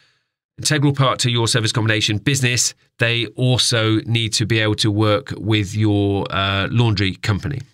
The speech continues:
Okay, so it's really important to make sure that you marry those two together and, and discuss that from the outset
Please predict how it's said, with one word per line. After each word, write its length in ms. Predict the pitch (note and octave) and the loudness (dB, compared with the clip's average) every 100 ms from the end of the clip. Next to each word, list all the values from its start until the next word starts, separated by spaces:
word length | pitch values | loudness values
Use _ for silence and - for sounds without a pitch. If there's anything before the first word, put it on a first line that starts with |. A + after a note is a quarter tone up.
| - | -20
Okay, 200 | - A2 | -4 -2
so 160 | A2 G#2+ | 0 -2
it's 100 | G2 | 0
really 200 | A#2+ A2+ | 0 -2
important 380 | G2+ A2+ E2 G2 | 0 -2 -2 -2
to 100 | G#2+ | -2
make 180 | G#2 - | -2 -2
sure 220 | G#2+ G2+ | -2 -2
that 140 | F2+ | -4
you 100 | F2 | -2
marry 260 | G#2 G2+ G2 | -2 -2 -2
those 200 | G2 F#2+ | -2 -2
two 160 | G2+ | -4
together 420 | F#2+ - G2+ F#2+ - | -4 -2 -2 -2 -2
and, 300 | F2+ F#2+ F#2 E2+ | -4 -4 -6 -6
and 140 | G2 | -4
discuss 400 | G2+ - A2+ - | -2 -2 -4 -4
that 260 | G#2+ - - | -4 -6 -4
from 140 | G#2+ | -2
the 100 | G#2+ | -2
outset 420 | G#2 - A2 - | -2 -2 -4 -4